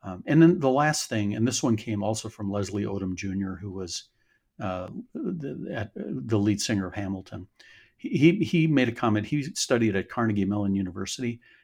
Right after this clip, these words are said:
and he said, "As I studied storytelling,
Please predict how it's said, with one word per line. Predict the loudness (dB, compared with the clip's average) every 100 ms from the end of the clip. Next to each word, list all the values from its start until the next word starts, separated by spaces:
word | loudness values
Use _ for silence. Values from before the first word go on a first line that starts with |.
| _
and | 2
he | 4
said, | 4 2 0 2
"As | 2 2
I | 0
studied | 0 2 2 2 -2
storytelling, | 0 4 4 2 -2 -8 -6 -8